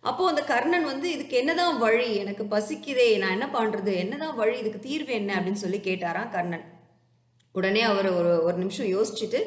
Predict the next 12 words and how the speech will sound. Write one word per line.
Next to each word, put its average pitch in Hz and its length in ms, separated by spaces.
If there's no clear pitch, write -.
அவர் 196 220
சொன்னாரா 208 420
சொர்க்கத்துடைய 202 560
தலைவர், 175 340
"உன்னுடைய 185 380
ஆள்காட்டி 254 600
விரலை 185 360
எடுத்து 190 300
வாயில 185 400
வச்சு - 280
கொஞ்ச 170 220
நேரம் 180 280